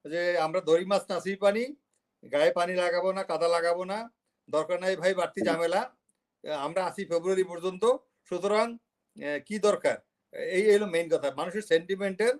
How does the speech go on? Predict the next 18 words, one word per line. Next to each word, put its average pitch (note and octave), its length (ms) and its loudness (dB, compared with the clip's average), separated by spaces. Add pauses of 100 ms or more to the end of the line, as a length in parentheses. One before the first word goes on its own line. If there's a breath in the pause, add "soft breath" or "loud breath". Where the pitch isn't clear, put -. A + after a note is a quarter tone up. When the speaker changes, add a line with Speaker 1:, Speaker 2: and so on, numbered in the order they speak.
(340)
Speaker 1:
বা D3 80 -2
পাবলিক E3+ 500 0
ডিমান্ডের F#3+ 440 -2
কোনো F#3 400 -4 (360)
দাম D#3+ 380 2
এই E3 160 -4
সরকার, - 340 -2
আপনার E3+ 920 -2
জাকির G3 320 -2
নায়েকের, G3 680 0
আহ, - 1300 -10
নিরাপত্তা F#3 500 0
দিতে F#3+ 260 -2
পারবে F3 420 0
না, F3 140 -2
এটা D#3 280 0
বিষয় C#3+ 380 0
না। A#2 220 -12